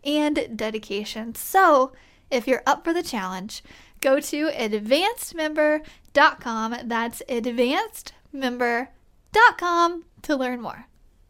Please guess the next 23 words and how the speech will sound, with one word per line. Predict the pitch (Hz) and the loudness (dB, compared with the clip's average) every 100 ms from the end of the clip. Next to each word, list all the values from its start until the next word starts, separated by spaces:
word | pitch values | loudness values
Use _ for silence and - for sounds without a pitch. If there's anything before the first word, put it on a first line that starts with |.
| _ _ _ _ - | _ _ _ _ 4
Welcome | 403 339 330 277 247 220 269 | 6 8 6 4 0 -6 -6
to | 339 | -4
another | 311 302 294 | -4 -4 -4
episode | 311 285 294 302 285 294 | -4 -6 -8 -6 -2 -2
of | 330 339 | -4 -6
the | 349 339 | -8 -8
Student | - - 247 233 - | -8 -8 -6 -6 -8
Spotlight | - - 320 320 - 220 220 | -16 -6 -4 -4 -4 -6 -8
series, | - - 220 240 269 359 - | -12 -10 -6 -6 -6 -8 -6
where | 294 339 302 - - - | -2 -2 -2 -6 -12 -2
every | 320 339 349 | 0 0 -2
Monday | 294 226 220 233 359 370 | -2 -2 -2 -2 -4 -6
I | - | -10
interview | - 233 226 233 240 269 | -10 -8 -8 -8 -8 -8
one | - 254 | -10 -10
of | 285 | -10
my | 247 | -10
amazing | 226 233 240 285 302 302 294 294 285 | -8 -8 -8 -8 -8 -8 -10 -10 -8
Artist | - 240 226 226 | -8 -10 -10 -12
Academy | - 226 220 208 | -12 -12 -12 -10
Advanced | 208 226 277 311 294 - | -10 -8 -6 -6 -6 -10
students | - 294 294 302 311 | -10 -6 -4 -6 -10
to | - 330 381 | -4 -2 -2